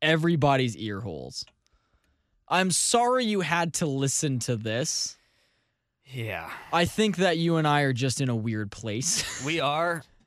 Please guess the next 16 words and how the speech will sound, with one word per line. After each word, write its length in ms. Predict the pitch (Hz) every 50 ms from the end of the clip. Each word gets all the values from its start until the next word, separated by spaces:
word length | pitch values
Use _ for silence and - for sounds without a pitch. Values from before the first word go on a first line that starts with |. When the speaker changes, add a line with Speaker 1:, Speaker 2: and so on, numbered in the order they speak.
| - -
Speaker 2:
and 100 | 131 135
I'm 120 | 151 185
gonna 120 | 226 208 180
go 180 | 156 147 139
home 160 | 135 139 127 120
and 100 | 113 104
take 140 | - 113 98
a 80 | 85
shower. 520 | - - - - 90 80 78 78 69 71 76
Speaker 1:
<laughs> 200 | - - - -
I'm 100 | 277 - - - - - - - - - - 453 - -
gonna 320 | 320 339 - - 415 392 254
go 120 | 262 220
home 160 | - - 208 185
and 120 | 156 139
cry 540 | - - - 160 139 120 101 92 95 98